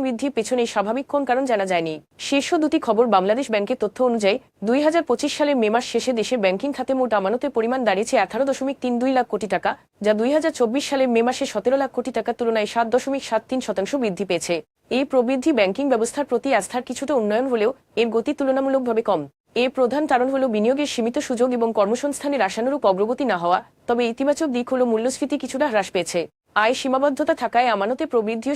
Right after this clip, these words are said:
সীমিত থাকছে। অর্থনীতি পূর্ণ সম্ভাবনা কাজে লাগাতে এবং সাধারণ মানুষের আর্থিক স্থিতিশীলতা পুনরুজ্জীবিত করতে বিনিয়োগবান্ধব পরিবেশ নিশ্চিত করা এবং কর্মসংস্থানের অগ্রগতি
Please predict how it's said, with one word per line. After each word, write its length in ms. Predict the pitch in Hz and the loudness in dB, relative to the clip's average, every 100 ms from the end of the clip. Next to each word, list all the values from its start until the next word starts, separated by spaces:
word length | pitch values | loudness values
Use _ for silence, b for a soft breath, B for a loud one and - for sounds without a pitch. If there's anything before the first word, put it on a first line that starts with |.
| - | -2
সীমিত 220 | 254 233 220 | -2 0 -2
থাকছে। 260 | 185 - 160 - _ - | -2 -2 -4 -4 _ 2
অর্থনীতি 400 | 214 220 302 320 339 | 2 2 -2 0 0
পূর্ণ 160 | 277 254 285 | 2 0 0
সম্ভাবনা 380 | 247 208 240 277 262 | -2 -2 0 0 2
কাজে 160 | 226 240 | 2 2
লাগাতে 240 | 190 214 262 | 2 0 2
এবং 120 | 226 226 226 | 2 0 0
সাধারণ 300 | 196 247 285 | -2 0 0
মানুষের 300 | 247 240 269 196 | 0 0 0 0
আর্থিক 220 | - 269 | 0 -8
স্থিতিশীলতা 480 | - 226 240 277 285 269 | -6 -6 -4 -2 -2 -2
পুনরুজ্জীবিত 500 | 214 220 233 277 285 269 | 0 0 0 -2 -2 -2
করতে 180 | 247 254 | 0 0
বিনিয়োগবান্ধব 580 | 208 226 269 254 254 262 - | 2 2 2 2 0 0 0
পরিবেশ 260 | 202 247 220 | 0 0 -2
নিশ্চিত 220 | 208 - - | -4 -4 -2
করা 140 | 240 254 | 2 2
এবং 100 | 233 214 | 2 2
কর্মসংস্থানের 680 | 208 214 262 302 - 285 214 | 2 0 -2 -4 -4 0 2
অগ্রগতি 340 | 185 220 262 | 2 0 -2